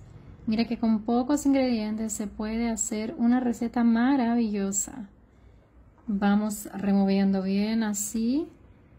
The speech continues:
hasta que tengamos el punto perfecto de la masa. Mira, ya estamos casi llegando al punto perfecto.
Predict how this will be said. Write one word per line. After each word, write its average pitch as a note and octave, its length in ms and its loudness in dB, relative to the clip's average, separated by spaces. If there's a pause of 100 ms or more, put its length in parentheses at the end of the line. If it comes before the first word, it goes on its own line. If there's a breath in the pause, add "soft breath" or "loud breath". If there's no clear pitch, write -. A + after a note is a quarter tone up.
(540)
hasta A#3+ 380 0
que C#4 100 0
tengamos A#3+ 600 2
el A3+ 160 -2
punto C4 420 2
perfecto A#3 640 -4
de G#3+ 100 -2
la G3+ 120 0
masa. A3+ 680 -2 (580)
Mira, A3+ 540 0 (1900)
ya A3 160 -2
estamos A3+ 380 -2
casi B3 380 0
llegando A3+ 520 0
al G3+ 200 -2
punto A3+ 340 -2
perfecto. B3 760 -4